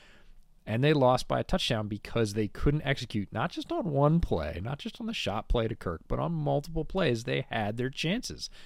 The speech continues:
They were there. Their coaching staff put them in position to make those plays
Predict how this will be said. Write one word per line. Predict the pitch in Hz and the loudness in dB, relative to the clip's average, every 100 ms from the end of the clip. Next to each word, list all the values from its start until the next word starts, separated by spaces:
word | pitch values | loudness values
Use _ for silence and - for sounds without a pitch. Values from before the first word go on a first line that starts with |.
| - | -12
They | - 104 101 | 4 6 6
were | 120 147 | 4 4
there. | 107 101 | 4 4
Their | 120 107 | 2 0
coaching | - 98 127 | -2 -2 -4
staff | - 110 107 - | -4 -4 -4 6
put | - 139 143 | 8 10 6
them | - 98 87 113 143 _ - - - - | -2 -2 -2 -4 -8 _ -20 -20 -12 0
in | 127 156 | 2 8
position | - 165 180 247 - 95 | 8 8 2 0 0 -4
to | - 110 | -2 -2
make | 107 113 131 147 | 0 4 4 2
those | 143 143 139 | 2 2 2
plays | - 156 117 98 101 123 | 2 4 2 2 -4 -8